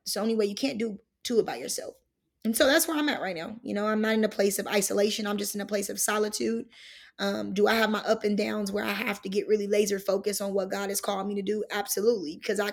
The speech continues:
you can stay stagnant as well. So that's where I'm at. You know, it's not an easy journey. I have trauma reminders all the time, um, especially going in and out of friendships. I'm learning, moving to Texas, especially being around in a godly community, going to church, being in Bible study.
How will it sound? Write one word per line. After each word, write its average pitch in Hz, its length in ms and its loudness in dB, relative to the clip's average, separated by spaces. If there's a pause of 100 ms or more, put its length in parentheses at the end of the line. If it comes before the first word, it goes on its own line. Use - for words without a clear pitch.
you 220 80 -2
can 196 140 -2
stay 202 160 2
stagnant 220 520 0
as 202 120 -2
well. 226 360 0 (680)
So 247 180 10
that's 247 240 8
where 285 100 6
I'm 233 140 4
at. 190 180 0 (180)
You 208 120 4
know, 208 140 4
it's 214 120 2
not 220 140 4
an 202 80 4
easy 220 280 0
journey. 208 460 2
I 202 120 0
have 202 160 0
trauma 208 320 0
reminders 208 440 -2
all 214 140 -2
the 208 100 -4
time, 208 460 -4 (480)
um, 208 200 0
especially 208 500 0
going 208 300 0
in 214 80 2
and 208 100 0
out 220 120 0
of 196 80 -2
friendships. 220 580 2
I'm 208 200 2
learning, 208 420 0 (240)
moving 208 280 2
to 202 60 -2
Texas, 202 640 0
especially 202 440 0
being 208 260 0
around 208 240 -4
in 202 80 -6
a 208 60 -6
godly 208 440 4
community, 208 580 -2
going 208 260 0
to 214 60 -6
church, 202 400 0 (360)
being 226 180 6
in 220 160 4
Bible 202 300 0
study. 202 500 0